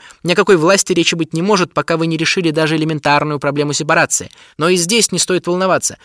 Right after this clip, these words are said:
Достаточно просто практиковать заботу о себе, развивать свободную речь. И постепенно вы пройдёте путь, описанный в этой книге.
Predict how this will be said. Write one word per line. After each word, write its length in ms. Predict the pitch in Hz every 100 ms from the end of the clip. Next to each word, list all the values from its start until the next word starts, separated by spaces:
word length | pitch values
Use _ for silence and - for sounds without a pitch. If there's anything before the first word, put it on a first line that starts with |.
| - -
Достаточно 600 | 147 160 214 190 - 185
просто 340 | - 185 -
практиковать 640 | 156 - 175 - 185 165 139
заботу 320 | 156 156 160
о 40 |
себе, 340 | - 170 208 214 - -
развивать 480 | 160 151 185 165 -
свободную 460 | 147 139 135 151
речь. 220 | 139 92 -
И 80 | -
постепенно 600 | 131 160 196 202 247 208
вы 80 | 170
пройдёте 400 | 185 190 214 208
путь, 220 | - 220
описанный 360 | 131 147 - 127
в 60 |
этой 160 | 120 131
книге. 340 | - 120 98